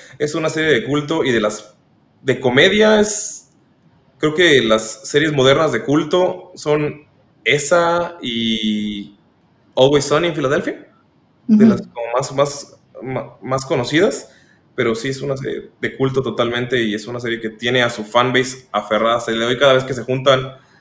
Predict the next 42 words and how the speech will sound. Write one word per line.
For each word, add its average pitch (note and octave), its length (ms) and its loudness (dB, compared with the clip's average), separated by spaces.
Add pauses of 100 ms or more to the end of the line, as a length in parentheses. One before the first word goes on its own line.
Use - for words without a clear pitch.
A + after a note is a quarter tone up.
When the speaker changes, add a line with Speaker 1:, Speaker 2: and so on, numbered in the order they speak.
(160)
Speaker 1:
eh, G#2 200 -2
creo B2+ 160 0
que E3 80 -8
se, A2 600 0
para G#2+ 520 0 (160)
ahora A2+ 380 -2
en G#2+ 160 -4
la G2 200 -6
pandemia G2+ 420 -4
se G2 340 -8
hicieron A2+ 320 -6
un A#2 380 -8 (440)
Speaker 2:
Sí, B3+ 80 4
Speaker 1:
en A3 100 6
Speaker 2:
lo - 60 4
Speaker 1:
vivo. G#3+ 300 4
Speaker 2:
vi. - 60 -16 (340)
Ujú. - 180 -2
Speaker 1:
Sí, C#3 220 0 (180)
y A2+ 680 0
toda C#3+ 160 6
la B2+ 60 4
gente C#3+ 260 2
estuvo C#3+ 320 6
ahí. B2 480 4 (380)
O D#3+ 40 4
sea, G3+ 120 8
Speaker 2:
Ujú. B2+ 80 6
Speaker 1:
la, B2+ 140 4
los C3+ 160 0
fans D3 200 0
la, - 400 0
la A2+ 120 -4
siguen C#3+ 220 2
queriendo, B2+ 300 2
aunque A2+ 160 -2
se G#2+ 160 -2
quejen A2+ 320 -4
de G2+ 100 0
las G2+ 160 -2
demás G2+ 260 -4
temporadas, A#2 380 0